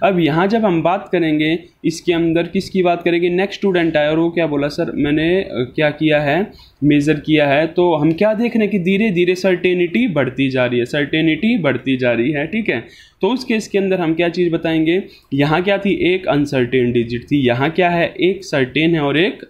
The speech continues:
uncertain है। यहाँ क्या है? दो certain है और एक uncertain है। ठीक है, यहाँ क्या है? तीनों certain है और एक कैसी है? uncertain। यहाँ देखो खाली डाउट कितने का है,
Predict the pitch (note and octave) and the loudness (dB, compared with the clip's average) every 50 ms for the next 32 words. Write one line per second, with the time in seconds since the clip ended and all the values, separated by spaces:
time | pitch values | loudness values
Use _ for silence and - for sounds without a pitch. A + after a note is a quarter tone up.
0 | _ B2+ B2 B2 A#2 - B2 A2+ A2 G#2+ - A#2 A2+ A2 A#2 A#2+ A#2 G2+ G2 G2 | _ 0 0 0 0 -2 -2 -4 -4 -2 -2 -2 -2 0 -2 -2 -4 -6 -8 -10
1 | - _ _ _ _ _ _ - B2+ C3+ C3+ C#3+ D#3 D#3+ - G3+ G3+ F#3+ E3 D3+ | -14 _ _ _ _ _ _ 0 2 2 2 0 -2 0 0 0 2 2 0 -2
2 | C3+ B2+ B2 D3+ F3 G3 G#3 G3+ - - _ _ _ - - - C#3+ C3+ C3+ C3+ | -2 -2 0 0 2 2 0 -2 -6 -10 _ _ _ -10 -4 -2 -2 -2 0 -2
3 | E3 F3 G3 G#3 G3+ F#3 F#3 F3 - - C#3 C#3 - - - - D3+ F3+ A3+ G#3 | -2 -2 0 0 0 0 -2 -2 -2 -2 -2 -2 -2 -2 -2 0 0 0 -2 -4
4 | - - - C3 B2+ B2+ B2 B2 B2+ A2+ A2+ A2 G#2+ A2+ A2+ A2+ A2+ A2+ A#2 G#2 | -8 -6 -2 0 0 0 0 -2 -2 -2 -2 -2 -2 -2 -2 -2 -2 -2 -4 -6
5 | G#2+ A#2+ - A3 G#3 - C#3+ B2 - - - - - _ - C3+ D3 C#3+ D#3 D#3+ | -6 -4 -4 -4 -2 -2 -4 -4 -8 -10 -20 -20 -20 _ -2 -2 0 0 0 -2
6 | E3+ - G3+ G3+ F#3+ E3 D#3+ E3 - - F#3 F#3+ F#3 F#3 G3+ A3 C4 B3+ - - | -2 0 0 0 0 -2 -4 -6 -2 -2 0 2 2 2 0 0 -2 -4 -6 -4
7 | - E3 D3+ D3 C#3+ C#3 D3+ D#3+ F3 F#3+ G3+ G3 F3 F#3+ G#3 G3+ - - - A#2+ | -2 0 0 0 -2 0 0 0 2 2 2 2 2 0 -2 -4 -8 -20 -20 -10
8 | - - C#3+ D3+ E3 D#3+ E3 F3 E3 E3 E3 E3+ E3 F3 F#3+ - - C#3+ C3 B2+ | -2 0 2 2 2 0 0 -2 -2 -2 -2 -2 -2 -2 -2 -4 -4 -2 -2 -2
9 | B2 C#3 C3 A#2+ A2+ - C3 A#2+ A#2+ A#2 B2 C#3+ D3+ D#3+ G3 F#3+ A3 G#3 B3 A#3+ | -2 -2 -4 -4 -2 0 0 0 2 0 0 0 0 0 0 0 -2 -2 -2 -2
10 | A3+ A#3 G#3 G3+ G#3 G3 E3 C3+ C3+ E3 E3+ F#3 F#3 F#3 - F#3+ D#3+ F#3 G3 F#3+ | 0 -2 0 0 0 0 0 0 0 0 0 0 -2 -2 -6 -4 -2 0 0 0
11 | F#3 F#3 F3+ F3 F3+ D#3 C3 A#2+ A2 | 0 0 0 0 0 0 0 -2 -2